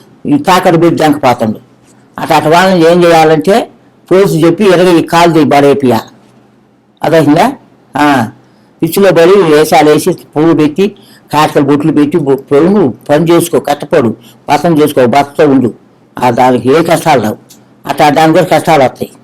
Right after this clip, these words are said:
ఒకడొకడు ఏందో చేస్తాడు. ఇప్పుడు సొమ్ము తీసుకుంటున్నాయి ఒక్కొక్కటి. ఒక దాని ఇట్లా ఇంకొకడు వచ్చి అడగడు. వాడు ఏ రెండు లక్షలు ఇస్తే వాడిని రా-, వాడిని దగ్గర పిలుస్తున్నారు. ఈ లక్ష ఇచ్చి వాడు వదిలిపెడుతుంది. ఇంక ఇది కాపం రాదా? ఏ లక్ష ఇచ్చి వదిలినోడికి?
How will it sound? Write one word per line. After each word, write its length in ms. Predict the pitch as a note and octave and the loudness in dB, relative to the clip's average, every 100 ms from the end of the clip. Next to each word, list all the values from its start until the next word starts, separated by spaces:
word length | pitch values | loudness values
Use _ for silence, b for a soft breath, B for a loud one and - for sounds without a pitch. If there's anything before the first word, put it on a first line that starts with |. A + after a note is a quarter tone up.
| - | -2
ఒకడొకడు 400 | C#3 D3 C#3+ D3 | 2 2 2 2
ఏందో 280 | C#3+ C#3+ | 2 2
చేస్తాడు. 400 | C3+ B2+ B2 A2 | 2 0 -2 -6
ఇప్పుడు 720 | F#2+ _ _ _ _ _ D#3+ C#3+ | -10 _ _ _ _ _ -4 -2
సొమ్ము 240 | E3+ F#3+ | 0 0
తీసుకుంటున్నాయి 540 | F#3 F3+ - D3+ C#3+ C3 | 2 0 0 0 0 0
ఒక్కొక్కటి. 400 | C#3 B2 A2+ - _ b b - | 0 0 -2 -10 _ b b -4
ఒక 60 | |
దాని 340 | D#3 F#3 A3 A#3+ | 0 2 2 2
ఇట్లా 160 | F3+ | 2
ఇంకొకడు 340 | D3 E3 E3 F3 | 2 2 2 0
వచ్చి 180 | F3+ F#3 | 2 0
అడగడు. 420 | D3 C3 C3+ C#3 | 0 0 0 2
వాడు 140 | C#3 | 2
ఏ 320 | C#3+ D3+ D3 | 2 2 2
రెండు 160 | C3+ D#3 | 2 0
లక్షలు 240 | E3+ E3 | 0 0
ఇస్తే 160 | F#3 A3 | -2 0
వాడిని 260 | F#3+ D3+ C#3+ | 2 2 2
రా-, 200 | C#3+ C3+ | 2 2
వాడిని 240 | C#3+ D3+ | 2 2
దగ్గర 300 | C3 - E3 | 0 -2 0
పిలుస్తున్నారు. 520 | D3 C3 - C3 B2 - b b b b D#3 | -2 -4 -4 -6 -6 -10 b b b b -2
ఈ 100 | E3+ | 2
లక్ష 220 | F3+ - | 2 0
ఇచ్చి 240 | G#3+ G#3 | -2 0
వాడు 160 | F3+ D3+ | 2 2
వదిలిపెడుతుంది. 720 | D#3 D#3+ D#3+ E3 - G#2+ G2+ _ _ - - | 2 2 2 0 -2 -4 -8 _ _ -14 -4
ఇంక 100 | E3 | 0
ఇది 140 | F3 | 0
కాపం 360 | - G3 G3+ D3 | 2 0 2 0
రాదా? 300 | C#3+ E3+ B3+ - _ _ _ | 2 2 -2 -6 _ _ _
ఏ 140 | F3 G3 | 0 2
లక్ష 240 | E3+ E3+ | 2 0
ఇచ్చి 220 | F3+ - | -4 -2
వదిలినోడికి? 800 | F#3 E3 D#3+ D3+ D#3 E3+ E3+ G#3 | 0 2 2 2 2 0 0 -2